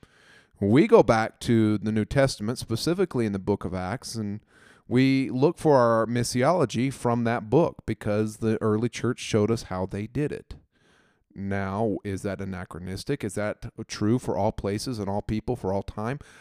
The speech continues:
I don't know if that is or not, if it's a supracultural principle or not, but I do believe that it is the best example that we have, because these are the men and women that heard Jesus speak. And their understanding of his commandment to go and make disciples in all places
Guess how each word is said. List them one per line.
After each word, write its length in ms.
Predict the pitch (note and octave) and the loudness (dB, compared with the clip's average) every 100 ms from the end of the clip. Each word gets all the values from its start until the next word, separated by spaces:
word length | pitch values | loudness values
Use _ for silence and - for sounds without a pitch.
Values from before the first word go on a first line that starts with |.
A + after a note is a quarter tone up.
| - _ _ - | -20 _ _ -10
I 180 | F3+ A3+ | -4 0
don't 260 | D3+ G#2+ | 2 2
know 240 | G2+ G2 G#2+ | 2 0 0
if 100 | - | 0
that 200 | G#2 G#2 | 0 2
is 180 | G2+ G2+ | 0 0
or 80 | |
not, 360 | G2 F#2+ G2+ - | -2 -4 -6 -4
if 160 | G#2+ G#2+ | -4 -2
it's 160 | G2 | -4
a 40 | F#2+ | -4
supracultural 920 | - A#2+ - G#2 - G#2 - G2+ - | 0 0 2 -2 0 -2 0 -2 0
principle 460 | G#2+ G2+ - F#2+ | -4 -4 -8 -6
or 100 | F#2 | -4
not, 380 | F#2+ F#2+ A2 - _ - - - | -4 -6 -8 -10 _ -20 -14 -2
but 120 | A#2+ | 2
I 80 | A#2+ | 4
do 180 | C#3+ D#3 | 6 4
believe 420 | B2+ A2+ B2 A#2+ | 4 2 0 0
that 120 | G#2+ | 0
it 140 | A2+ | 0
is 80 | G#2+ | -2
the 120 | A2+ | -4
best 320 | G#2 A2+ G#2+ - | 0 0 0 -2
example 460 | G2+ G2 G2 G2 | -6 -4 -4 -4
that 160 | F2 E2+ | -4 -2
we 140 | G2 | -2
have, 440 | G2+ C#3+ D3+ D3 C#3 | -2 0 0 -2 -2
because 380 | A#2 - F#2+ | -4 -2 -4
these 240 | F2+ F#2+ A2 | -4 -6 -4
are 60 | |
the 100 | A#2 | -4
men 320 | A2+ G2 F#2+ A2+ | -2 -2 -4 -4
and 160 | A2 | -4
women 280 | F2+ F#2 A2 | -4 -4 -2
that 160 | G#2+ - - | -4 -6 -4
heard 240 | G2 A2 | 0 0
Jesus 360 | A#2 G#2 G#2 B2 | 0 -4 -4 -4
speak. 760 | - - - F#2+ - - - _ _ _ _ _ _ - | -6 -6 -8 -8 -8 -14 -20 _ _ _ _ _ _ -4
And 360 | A2 G#2 G#2+ | 0 0 0
their 300 | A2+ D3 F3 | 4 4 4
understanding 960 | C#3 C#3 B2 - - F#2+ F#2+ F#2 B2 C#3+ | 2 2 0 -2 -6 -6 -6 -6 -6 -6
of 400 | G#2 G#2 A2 G#2+ | -4 -2 -2 -4
his 380 | G2+ A2 C3+ - | -2 0 -2 -4
commandment 540 | - A#2 F#2+ F#2+ A#2 | -6 -6 -6 -6 -8
to 40 | - | -6
go 200 | F#2 A2 | -2 -2
and 100 | G#2+ | -4
make 140 | A2 | -6
disciples 500 | B2 - F#2+ A#2+ A2+ | -8 -6 -6 -6 -8
in 100 | G2+ | -6
all 140 | G2+ | -6
places 720 | A#2 - F2 - A#2+ D#3 - | -8 -8 -8 -6 -6 -6 -10